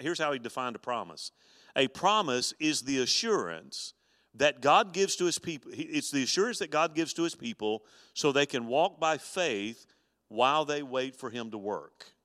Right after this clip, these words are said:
That's a promise. It's the assurance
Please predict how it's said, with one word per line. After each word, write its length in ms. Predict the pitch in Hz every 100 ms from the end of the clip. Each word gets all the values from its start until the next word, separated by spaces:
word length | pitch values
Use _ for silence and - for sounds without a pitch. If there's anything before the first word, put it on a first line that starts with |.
| _ _ _ _ _ _ _ _ _ _ _
That's 200 | 120 -
a 20 | 135
promise. 720 | - 139 98 78 - - - _ _ _ _ _ _ _ _ -
It's 200 | 151 -
the 160 | 143
assurance 880 | 135 - 247 190 107 110 127 - -